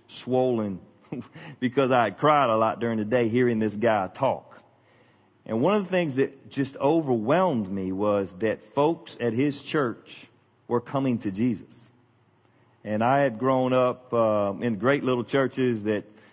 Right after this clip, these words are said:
loved the Lord, but I just hadn't seen many people get saved. Just hadn't seen it. And I wanted to see it. I still wanna see it.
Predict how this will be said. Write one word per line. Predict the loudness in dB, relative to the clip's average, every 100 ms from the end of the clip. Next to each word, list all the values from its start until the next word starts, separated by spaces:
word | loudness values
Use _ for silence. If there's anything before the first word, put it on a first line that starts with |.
| _
loved | 4 4 2
the |
Lord, | 2 2 4
but | 2
I | 2
just | 2 2
hadn't | 0 0
seen | -2 0
many | 0 -2
people | -2 -4 -4
get | -2 -2 -2
saved. | -4 -4 -6 -16 _ _ _ _ _ _
Just | -6 0
hadn't | 2 0
seen | -2 -4 -4
it. | -8 -14
And | -2
I | -2
wanted | 2 0 0 -4
to |
see | -8 -6 -6
it. | -10 _ _ _ _ _
I | -4
still | -2 -2 0 0
wanna | -4 -8
see | -10 -10
it. | -10